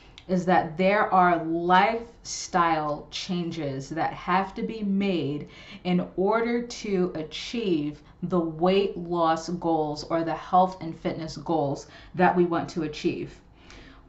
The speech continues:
But what does, I know we hear that all the time, it's not, it's not a diet, it's not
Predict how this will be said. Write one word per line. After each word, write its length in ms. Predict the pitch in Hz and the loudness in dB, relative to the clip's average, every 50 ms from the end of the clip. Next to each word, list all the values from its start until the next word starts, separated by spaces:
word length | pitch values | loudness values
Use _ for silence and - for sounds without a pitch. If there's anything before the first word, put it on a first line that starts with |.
| - - | -2 4
But 280 | 196 196 - 185 175 | 4 4 4 4 0
what 420 | 165 185 208 240 269 269 214 190 180 | 2 4 6 6 4 4 0 -4 0
does, 440 | 214 196 185 180 175 175 180 175 - | 4 6 6 6 6 4 2 2 2
I 140 | 185 202 196 | 2 2 2
know 140 | 220 233 | 2 2
we 100 | 240 240 | 0 0
hear 240 | 226 - - 226 214 | -2 -4 -4 -2 0
that 160 | 208 190 - - | 2 2 4 4
all 100 | 180 180 | 4 2
the 60 | 180 | 2
time, 260 | 180 - - 208 196 | 0 -2 -2 0 0
it's 200 | 185 180 180 - | 0 0 0 0
not, 320 | 208 220 226 226 170 - 180 | 2 4 4 4 4 4 0
it's 160 | 180 180 - | -2 0 2
not 160 | 214 214 196 | 2 4 4
a 60 | 185 | 4
diet, 520 | 180 - 185 170 170 170 147 139 - - - | 2 2 2 2 2 2 0 0 -2 -4 -6
it's 220 | - 165 - - | -8 -8 -6 -4
not 420 | - 196 196 196 196 190 180 - | -2 0 2 2 4 2 2 0